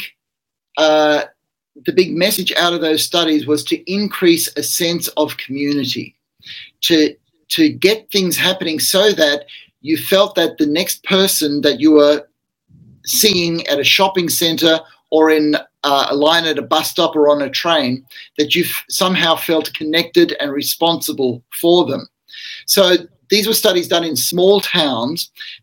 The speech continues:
that showed if people would just say hello to each other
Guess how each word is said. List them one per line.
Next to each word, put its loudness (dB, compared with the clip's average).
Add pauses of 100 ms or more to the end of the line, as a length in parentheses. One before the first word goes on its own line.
that 0
showed 2
if -6
people -2
would 6
just 0
say 2
hello 2
to 0
each 0
other -2